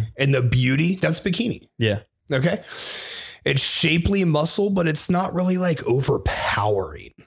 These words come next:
Speaker 1: Like,
Speaker 2: Okay.
Speaker 1: no one expects you to go in, although I did just have a bikini girl do this. No one expects you to go in and smash a two hundred pound bench press.
Speaker 2: Mm.
Speaker 1: Although,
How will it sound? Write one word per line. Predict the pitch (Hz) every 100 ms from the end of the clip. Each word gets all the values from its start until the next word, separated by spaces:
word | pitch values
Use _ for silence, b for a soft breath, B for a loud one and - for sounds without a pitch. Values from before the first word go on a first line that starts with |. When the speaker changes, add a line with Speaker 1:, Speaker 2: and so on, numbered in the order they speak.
| _ _ _
Speaker 1:
Like, | 127 120
Speaker 2:
Okay. | 110 110 B B B B -
Speaker 1:
no | 120 139
one | 170 180 175
expects | 151 - 160 156 -
you | 143
to | 123
go | 120 127 120
in, | 123 127 120 107 98
although | 113 113
I |
did | 107 117
just | 123 107
have | 117 113
a |
bikini | 113 101 123 113
girl | 107 98
do | 113
this. | 104 98 - B B B
No | 113 113 139
one | 175
expects | 170 - 160 -
you |
to | 156
go | 147 143 147
in |
and | 139
smash | 139 139 139 -
a |
two | 131
hundred | 139 131
pound | 123 113
bench | 113 104 -
press. | 80 - - -
Speaker 2:
Mm. | 123 113 98 B B B B B _ _ _ _ B B B B
Speaker 1:
Although, | 87 98 104 104 87